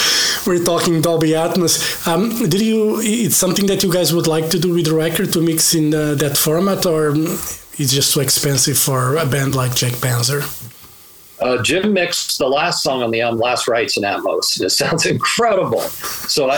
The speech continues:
Speaker 2: I still have to talk to the label and say, "Hey, do, do we want to release this in Atmos?" I mean, it sounds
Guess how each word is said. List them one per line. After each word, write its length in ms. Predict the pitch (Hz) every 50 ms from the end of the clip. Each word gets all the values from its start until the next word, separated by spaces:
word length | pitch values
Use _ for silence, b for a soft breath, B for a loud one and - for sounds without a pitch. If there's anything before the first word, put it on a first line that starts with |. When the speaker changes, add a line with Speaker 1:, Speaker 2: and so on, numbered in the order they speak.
| 147 -
Speaker 2:
I 40 | 147
still 260 | 151 - - 208 196
have 160 | 165 196 190 -
to 140 | 151 -
talk 280 | - - 175 170 - -
to 100 | - 147
the 80 | 139 127
label 560 | 120 127 165 208 220 160 104 95 95 110 110
and 120 | 107 107 -
say, 240 | - 127 107 110
"Hey, 220 | 104 151 180 151 117
do, 340 | 117 123 - 113 113 110 107 -
do 80 | - 113
we 80 | 113
want 220 | 123 127 135 127 123
to 40 | 120
release 360 | 117 110 113 139 147 - -
this 180 | 160 127 -
in 60 | 135 123
Atmos?" 400 | 135 160 165 156 165 - - -
I 40 |
mean, 100 | 120 117
it 40 | 110
sounds 400 | - - 147 135 123 - - -